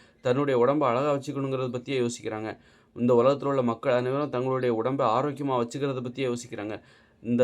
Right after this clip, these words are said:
உலக-, இந்த உலகத்துல உள்ள மனுஷங்க எல்லாரும் தங்கள் உடம்பை உறுதியா வச்சுக்கிறதே யோசிக்கிறாங்க. அப்படி யோசிச்சாங்கன்னா இந்த இயந்திர அறிவியல் உலகத்தை பத்தி யார் யோசிப்பா? இது அப்படியே கைவிடப்பட்டு விடும்.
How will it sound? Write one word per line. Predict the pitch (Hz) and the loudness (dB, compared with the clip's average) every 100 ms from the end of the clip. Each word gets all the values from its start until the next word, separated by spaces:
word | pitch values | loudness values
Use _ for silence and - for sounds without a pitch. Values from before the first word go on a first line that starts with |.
| 117 | 4
உலக-, | 110 127 127 101 - | 4 2 0 -4 -6
இந்த | 98 117 | 0 2
உலகத்துல | 123 139 139 | 4 2 0
உள்ள | 135 | 0
மனுஷங்க | 120 113 120 131 | 0 0 -2 -2
எல்லாரும் | 117 120 147 | 0 -2 -2
தங்கள் | 135 127 123 | -4 -2 0
உடம்பை | 117 127 143 120 | 2 2 2 2
உறுதியா | 120 139 147 156 | 0 -2 2 2
வச்சுக்கிறதே | 131 139 131 123 139 | 2 -4 -4 -2 -2
யோசிக்கிறாங்க. | 123 120 113 107 110 - _ - _ | -2 -4 -6 -6 -6 -10 _ -20 _
அப்படி | 127 147 147 | -4 0 4
யோசிச்சாங்கன்னா | 156 160 175 143 113 147 - _ _ - | 4 2 0 0 0 -2 -4 _ _ -10
இந்த | 143 160 | 0 2
இயந்திர | 151 185 175 | 4 4 6
அறிவியல் | 165 165 156 156 | 6 6 4 6
உலகத்தை | 151 151 156 | 4 4 0
பத்தி | 147 180 | -2 0
யார் | 139 175 202 | 2 2 2
யோசிப்பா? | 160 151 139 123 90 87 _ _ _ _ _ _ _ _ _ _ _ | 2 0 -2 -6 -8 -8 _ _ _ _ _ _ _ _ _ _ _
இது | 151 160 | 2 4
அப்படியே | 135 185 220 | 4 2 2
கைவிடப்பட்டு | 175 175 190 147 135 117 | 4 4 4 2 -2 -4
விடும். | 92 | -4